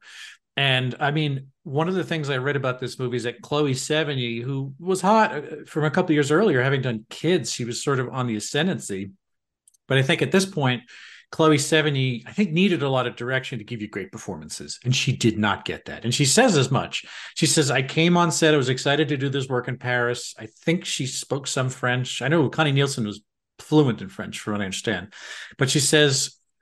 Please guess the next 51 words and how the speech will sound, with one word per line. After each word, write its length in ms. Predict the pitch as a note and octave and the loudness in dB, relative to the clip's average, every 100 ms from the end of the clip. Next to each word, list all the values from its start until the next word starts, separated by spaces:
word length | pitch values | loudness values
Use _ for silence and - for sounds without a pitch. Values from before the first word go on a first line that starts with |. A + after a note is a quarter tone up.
| - | -6
ultimately, 340 | D3 E3 F3 D#3 | 0 2 4 4
when 120 | D3+ | 4
she 140 | C#3 | 2
was 80 | C#3+ | 0
done 120 | C#3+ | 0
with 100 | C#3+ | -2
the 60 | C3+ | -2
movie, 280 | C#3+ F3+ D3 | 0 0 -2
she 160 | - | -4
never 180 | C#3 C#3+ | -4 -4
really 180 | C#3+ C3+ | -4 -2
got 140 | C3+ | -2
a 40 | B2+ | -4
sense 320 | - C#3 C3+ | -4 -4 -4
of 80 | C3 | -4
what 120 | C3 | -4
Assayas 420 | A#2 - A#2+ A#2 A2+ | -4 0 0 0 0
wanted 360 | A#2 B2 G2+ | 0 0 -2
or 60 | A2 | -6
what 160 | A2+ | -6
these 160 | B2 G#2+ | -6 -4
scenes 180 | B2+ A2+ | -2 -2
were 100 | A2 | -4
supposed 300 | - A2+ - | -4 -4 -4
to 60 | G2+ | -4
be. 220 | F3 - | -2 -2
She, 220 | - C3+ | -4 -4
she 180 | - C3+ | -2 0
walks 340 | B2 D#3+ - | 2 2 0
through 160 | F3 E3+ | 2 2
it 40 | |
with 100 | - | 0
this 140 | A2+ - | -6 -4
sort 160 | C#3 | -4
of 100 | A2 - - | -4 -10 -14
dead, 340 | - C#3+ C3+ | -6 -4 -6
pallid 480 | - A#2+ D3 C#3 A2+ | -6 0 2 2 0
face. 560 | - D3 D#3 A2 - - - - - - - | -4 -2 0 0 -6 -10 -18 -18 -18 -20 -2
Her 100 | C#3+ | 2
line 340 | C3+ D3+ E3+ | 6 6 4
readings 300 | D#3 D3 C3 | 2 2 0
are 40 | B2 | -2
completely 400 | C3 B2+ C#3+ C3+ | -4 -2 -2 -2
devoid. 520 | C3 G#2+ G#2+ D3 A2 | -4 -4 2 2 2
They're 120 | G#2+ G#2+ | -2 -6
really 440 | G#3 D4+ D#3 - - - | -4 0 -2 -4 -16 -2
cool 440 | A3 A3 D3+ A2+ | 2 6 6 4
and, 220 | G#2+ G#2+ A#2+ | 2 -2 -6
and, 140 | A#2+ | -6
and, 220 | A#2+ B2+ | -4 -2
and, 260 | B2 A2 | -2 -2